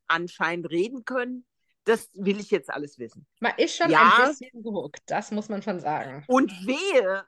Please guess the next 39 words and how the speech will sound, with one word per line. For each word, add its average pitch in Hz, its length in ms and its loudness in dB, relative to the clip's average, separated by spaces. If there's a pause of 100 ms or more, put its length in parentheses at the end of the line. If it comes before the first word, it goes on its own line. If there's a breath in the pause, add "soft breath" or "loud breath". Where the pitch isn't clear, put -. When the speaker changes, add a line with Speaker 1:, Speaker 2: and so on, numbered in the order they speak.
Speaker 1:
wehe, 220 480 -2
das 175 220 -10
ist - 180 -12
so 196 60 -2
eine 170 140 -4
peinliche 175 640 -6
Nummer-Auflösung 147 1300 -4
dann 135 240 -2
am 139 140 -8
Ende, 113 320 -10
ja? 120 260 4
Dann 165 140 0
werde 160 180 -4
ich - 80 -12
aber 156 160 2
sauer. - 300 -8 (100)
Speaker 2:
Wie 262 140 -2
viele 262 160 -4
Punkte 254 300 0
würdest 220 240 -2
du 220 60 0
denn 208 160 2
dieser 196 280 -2
Serie 190 280 0
geben? 170 320 -4
Wie 196 60 -4
ist - 100 -8
deine 196 160 2
Bewertung? 156 680 -2
Speaker 1:
Also 202 280 2
ich - 240 -12
würde 247 520 -4
der 175 220 -2
Serie 175 720 -6
sechseinhalb 156 1080 0 (560)
von 147 340 -2 (240)
zehn 151 380 0
Goldblums - 640 0
geben. - 340 -16